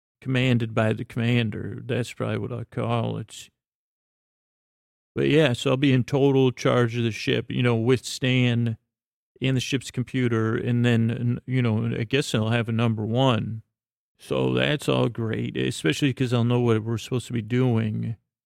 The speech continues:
like, other than following trails of delusion. I mean, in the sisters, uh, their reaction is a combination of joy and dismay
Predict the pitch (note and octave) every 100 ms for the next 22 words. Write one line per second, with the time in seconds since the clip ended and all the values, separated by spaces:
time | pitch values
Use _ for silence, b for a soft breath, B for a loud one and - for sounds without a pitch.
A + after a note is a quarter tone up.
0 | _ _ _ _ - A#2 B2+ A#2 A2 A#2
1 | G2+ A#2+ A#2+ A#2 A#2 A2 - A#2 A2+ G#2
2 | G#2+ A2+ A#2 C3 A2 B2 C#3 C#3 C#3 C3
3 | C#3 C#3 - E3+ D#3+ - D3+ C#3 A#2+ B2+
4 | - B2+ A#2+ A2+ A2+ A2 - _ _ _
5 | _ _ _ _ _ _ _ _ _ _
6 | - C3+ C#3+ C3+ C#3 C3 B2 B2 - B2+
7 | A#2 A#2 A#2+ - C3 A#2+ B2 - B2+ B2
8 | B2 A#2+ B2+ A2 A2+ G#2+ A#2 - A#2+ B2+
9 | B2+ B2+ B2+ - A#2+ A2+ G#2+ A#2+ - A#2+
10 | A#2 A#2 A#2 A#2 A2+